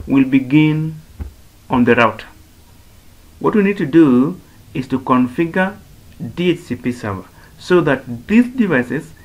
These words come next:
can be allocated I P addresses dynamically.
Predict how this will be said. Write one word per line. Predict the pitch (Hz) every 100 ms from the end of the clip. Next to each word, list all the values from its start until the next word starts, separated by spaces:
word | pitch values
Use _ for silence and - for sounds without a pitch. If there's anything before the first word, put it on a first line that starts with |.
| - -
can | - 208 160
be | 131 -
allocated | 135 135 131 175 170 - 113 104 - - -
I | 123
P | 123 - 147 147 -
addresses | 127 127 131 - - - - - - - - 120
dynamically. | 107 131 120 110 101 101 87